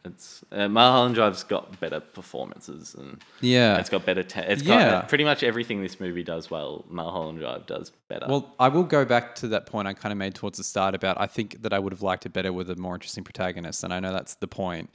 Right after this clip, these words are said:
Speaker 2: but
Speaker 1: Yeah.
Speaker 2: it's like,
Speaker 1: I don't
Speaker 2: But
Speaker 1: know who, I don't know who else could play it.
Speaker 2: I'm, I'm not, yeah, I'm not saying you need
Speaker 1: Yeah.
Speaker 2: not Andy Garfield. I mean,
Speaker 1: Yeah.
Speaker 2: a-, and it's, it's hard 'cause that's the whole point. Like, that's who you're critiquing. But I think maybe that's why, for example, Enjoy,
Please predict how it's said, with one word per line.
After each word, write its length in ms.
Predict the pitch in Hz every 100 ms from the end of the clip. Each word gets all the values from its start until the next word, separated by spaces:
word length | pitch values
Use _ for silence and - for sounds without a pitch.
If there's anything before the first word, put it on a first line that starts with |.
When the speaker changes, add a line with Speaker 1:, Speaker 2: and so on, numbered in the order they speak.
| _ _ -
Speaker 2:
but 80 |
Speaker 1:
Yeah. 80 | 101 95
Speaker 2:
it's 180 | - 101
like, 460 | 90 87 - - _ _ _ _ -
Speaker 1:
I 40 | 113
don't 140 | 139
Speaker 2:
But 120 | 151
Speaker 1:
know 60 | 147
who, 100 | 107
I 40 | 117
don't 140 | 143
know 100 | 143
who 160 | 139 113
else 160 | 107
could 160 | - 87
play 300 | - 98 95
it. 40 | 123
Speaker 2:
I'm, 180 | 175 -
I'm 120 | 135
not, 200 | 190 -
yeah, 260 | 135 151 123
I'm 80 | 143
not 160 | -
saying 280 | - 139 117
you 100 | 107
need 220 | 104 104
Speaker 1:
Yeah. 140 | 98 73
Speaker 2:
not 180 | 107 -
Andy 240 | 98 92
Garfield. 480 | 95 95 120 101 87
I 80 | 90
mean, 240 | 92 90 87
Speaker 1:
Yeah. 160 | 67 - -
Speaker 2:
a-, 160 | 135 147
and 100 | 156
it's, 200 | 151 131
it's 160 | 135
hard 200 | 143 131
'cause 100 | 107
that's 220 | 110 - - _
the 60 | 113
whole 120 | 104
point. 320 | 92 104 98
Like, 120 | 95 92
that's 200 | 92 -
who 80 |
you're 80 | 98
critiquing. 560 | - 95 98 92 90 90
But 160 | 95 - - _ -
I 80 |
think 180 | 107 113
maybe 180 | 101 98
that's 220 | 90 -
why, 300 | 92 90 87
for 180 | - 92
example, 380 | 87 90 87 92
Enjoy, 480 | 90 95 90 87